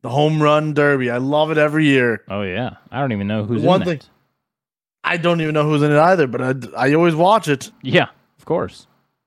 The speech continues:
Speaker 1: It's always, like, one of the most exciting things to see. And I love the fact that, like,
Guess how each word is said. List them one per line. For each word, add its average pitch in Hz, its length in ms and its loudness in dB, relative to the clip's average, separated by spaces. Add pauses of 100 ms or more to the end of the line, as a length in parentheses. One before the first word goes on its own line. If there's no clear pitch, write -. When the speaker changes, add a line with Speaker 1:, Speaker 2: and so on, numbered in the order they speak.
(280)
Speaker 1:
It's - 580 -20
always, 214 180 2
like, 196 160 2
one 185 180 2
of 151 100 -6
the 156 60 -6
most 170 220 0
exciting 165 340 0
things 160 160 -4
to 139 80 -6
see. 143 320 -2
And 143 160 -6
I 156 60 4
love 180 340 2
the 180 80 -4
fact 170 240 0
that, 151 80 -6
like, 135 260 -2